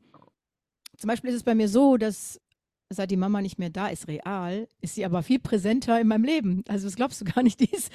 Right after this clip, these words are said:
gefühlt jeden Tag hier bei mir. Ich kann mich mit der, ah, total unterhalten. Also die, ähm, ja, es ist jetzt nicht so, als wenn du jetzt denkst, du wirst verrückt, weil du jetzt noch eine Stimme hörst. So ist es nicht, sondern es ist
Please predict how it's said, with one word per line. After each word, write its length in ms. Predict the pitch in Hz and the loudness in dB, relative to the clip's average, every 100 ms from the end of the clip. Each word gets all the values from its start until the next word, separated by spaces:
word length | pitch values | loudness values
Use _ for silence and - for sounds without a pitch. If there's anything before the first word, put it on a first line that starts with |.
| 320 | 0
gefühlt 460 | 277 240 370 392 - | 0 4 6 6 4
jeden 300 | 269 339 320 | -4 -4 -2
Tag 160 | 311 | -6
hier 140 | 302 240 | -4 -4
bei 220 | 277 370 | -4 0
mir. 300 | 277 285 311 - - - - - _ - | 0 0 -2 -10 -20 -20 -20 -20 _ -6
Ich 180 | 247 - | -6 0
kann 160 | 294 | 4
mich 140 | 311 269 | 6 4
mit 140 | 262 | 2
der, 100 | 254 - | 0 -4
ah, 180 | - - - _ _ _ - | -12 -10 -14 _ _ _ -8
total 340 | 285 285 381 | -8 -4 -4
unterhalten. 560 | 392 320 359 440 190 - - | -4 -4 -4 -6 -8 -8 -2
Also 260 | 233 233 | 0 2
die, 300 | 220 254 254 _ - _ _ _ - | 2 2 2 _ -20 _ _ _ -8
ähm, 600 | 233 233 233 233 233 214 _ _ _ _ _ _ _ - | -2 0 2 2 2 0 _ _ _ _ _ _ _ -8
ja, 120 | 208 | -6
es 80 | 226 | -4
ist 100 | 233 | -2
jetzt 160 | 247 233 | 0 2
nicht 160 | 254 | 0
so, 80 | 233 | 0
als 160 | 220 226 | -2 0
wenn 140 | 233 | 0
du 60 | 233 | 2
jetzt 440 | 214 - - - _ _ _ _ - | 0 -6 -14 -18 _ _ _ _ -16
denkst, 340 | 214 220 220 | -4 -4 -2
du 60 | 208 | -4
wirst 120 | 220 | -4
verrückt, 320 | 226 208 - | 0 0 0
weil 80 | 185 | -2
du 40 | 190 | -2
jetzt 180 | - | -2
noch 80 | 175 | -2
eine 80 | 180 | -2
Stimme 340 | - 294 254 | 0 2 2
hörst. 300 | 170 180 208 | 2 -2 -4
So 100 | - | 0
ist 160 | 196 - | 0 0
es 140 | - | -2
nicht, 200 | 285 311 | 0 2
sondern 240 | 277 254 247 | 2 2 2
es 140 | 240 | 0
ist 220 | 392 294 | -8 -8